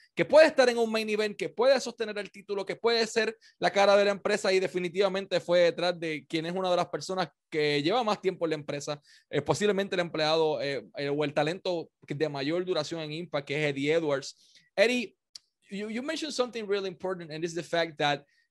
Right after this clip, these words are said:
uh, not th-, this interview, but the last one we had, uh, you mentioned that you are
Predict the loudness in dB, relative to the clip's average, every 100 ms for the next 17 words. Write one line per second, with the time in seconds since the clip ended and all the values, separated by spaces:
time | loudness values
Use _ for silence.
0 | 0 4 6 4 0 -8 0 0 0 -2
1 | -2 -2 -4 -4 -6 -4 0 2 2 -2
2 | -2 0 0 -2 _ _ _ -20 -20 _
3 | -12 -4 0 0 -2 -2 2 0 0 0
4 | 2 4 4 2